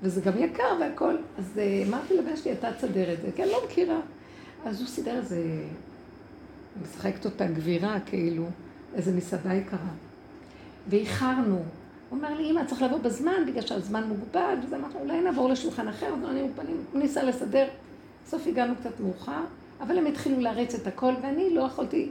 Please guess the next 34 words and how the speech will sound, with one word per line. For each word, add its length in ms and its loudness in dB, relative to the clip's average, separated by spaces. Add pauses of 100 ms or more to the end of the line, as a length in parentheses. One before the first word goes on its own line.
(100)
הם 120 -2
מאוד 280 -2
לא, 260 -2 (140)
אני 120 -4
לא 80 0
אוהבת 220 -2
לאכול. 520 2 (480)
<laughs> 540 -8
אבל 180 2
אני 220 4
רציתי 360 0
קפה 280 -6 (120)
ועוגה, 420 -4
מנה 260 0
ראשונה, 420 -2
וקפה 340 -2 (100)
ועוגה, 260 2
מנה 260 0
אחרונה. 460 -4 (1000)
אבל 220 2
הם 80 4
לא 100 2 (140)
הגישו, 240 6
הם 60 4
הגישו 340 4
את 80 -2
כל 200 2
המאכלים 600 -4
והכל, 500 -2 (480)
אז 60 -16
חיכיתי, 400 -4
חיכיתי, 360 -8
חיכיתי, 440 -10
חיכיתי 340 -10